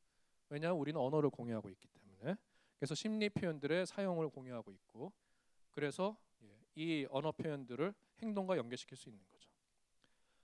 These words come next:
그렇기 때문에, 예, 저희의 마음은 우리 모두에게 공유될 수 있고요. 이러한 마음의 공유 가능성 때문에 바로 저희가 타인에 대한 공감의 능력을 가질 수 있게 된다고 생각을 합니다.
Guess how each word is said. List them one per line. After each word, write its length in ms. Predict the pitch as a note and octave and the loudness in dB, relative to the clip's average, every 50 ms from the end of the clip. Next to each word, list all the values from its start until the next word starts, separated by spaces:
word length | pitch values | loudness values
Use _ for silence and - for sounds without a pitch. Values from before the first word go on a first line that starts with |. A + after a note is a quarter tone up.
| _ _ _ _ _ _ _ _ _ | _ _ _ _ _ _ _ _ _
그렇기 240 | - F#3+ A3 A3 A#3 | 8 8 8 8 4
때문에, 560 | - A#3 A#3 A3+ F3+ C#3 B2+ C3+ G3 B3+ B3 - | 2 4 4 4 4 2 2 0 0 -2 -4 -10
예, 120 | D#3+ B2+ B2 | -14 -14 -6
저희의 340 | - F3 F3+ F3+ F#3+ G3+ | -2 0 4 6 6 6
마음은 440 | F#3+ D3 C#3 D3+ D#3 E3 F#3+ G3+ F3+ | 8 10 10 10 8 8 4 2 0
우리 200 | C#3+ C#3 D#3 E3 | 0 -2 -2 -2
모두에게 420 | D3+ C3 C3+ D3 - D#3+ D#3 D#3+ E3 | 0 0 0 2 2 2 2 0 -2
공유될 400 | - D3+ C#3 C#3 C3+ C3 A#2+ A2+ | -4 -6 -6 -4 -4 -4 -6 -6
수 180 | - - B2 | -8 -12 -14
있고요. 540 | G#2 G2 _ _ - G2+ F#2+ F#2+ A#2+ - A2 - - _ _ _ _ _ _ _ _ _ _ _ _ _ _ _ | -14 -14 _ _ -20 -20 -14 -4 -4 -4 -4 -6 -16 _ _ _ _ _ _ _ _ _ _ _ _ _ _ _
이러한 300 | - - G#3+ A#3+ B3+ A#3 | 4 8 8 8 8 10
마음의 400 | D#3 D3 D3+ F#3 A#3 B3+ C4+ C4+ | 10 10 10 10 10 8 6 4
공유 240 | A3 F3+ E3+ F#3 F#3 | 4 2 -2 0 2
가능성 400 | F3 D#3 D3+ D3 C#3 - C#3+ C3+ | 2 2 2 0 -4 -6 -8 -6
때문에 500 | - C#3+ C3 B2+ B2+ B2+ D3 F3 G#3 G#3 G#3 | -4 -4 -4 -2 -2 -2 -2 -2 -2 -4 -4
바로 420 | - B2 A#2 A#2 G#2+ A#2 D#3+ G#3 - - | -4 -4 -4 -2 -2 -2 -2 -2 -4 -10
저희가 400 | - A#2+ A2 G#2+ - C#3 E3 F3 - | -10 -10 -8 -4 -2 -2 -2 -2 -6
타인에 380 | - - G3+ F#3+ F#3+ F3+ E3 | -4 -2 0 0 4 2 2
대한 240 | C#3 C3+ C3+ E3+ F#3+ | 4 2 0 0 0
공감의 460 | D#3+ D3+ D3 D3 D3 C#3 C3 A#2+ A2+ | -4 -6 -2 0 0 2 2 2 0
능력을 500 | G#2+ A2 G#2+ G#2 G2+ G2+ C#3 D3+ C#3 B2 | -2 -6 -8 -10 -8 -4 -2 0 0 -2
가질 300 | - - A#2 A#2 A#2 A#2 | -4 -8 -8 -8 -6 -8
수 440 | - - - - A#2 A2 G#2+ G2+ G2+ - | -8 -12 -10 -10 -8 -8 -8 -8 -10 -12
있게 200 | B2 - - C3 | -10 -2 -2 -2
된다고 380 | - A#2 A2+ A2 A2+ A#2 C#3+ | -2 -2 -4 0 0 2 2
생각을 500 | D#3+ - F3+ E3 D3+ B2 A2 G#2 G#2 A2 - | 2 0 2 4 4 4 4 4 0 -4 -8
합니다. 440 | - - B2+ A2+ G2+ - - - | -12 -12 -12 -12 -14 -16 -20 -20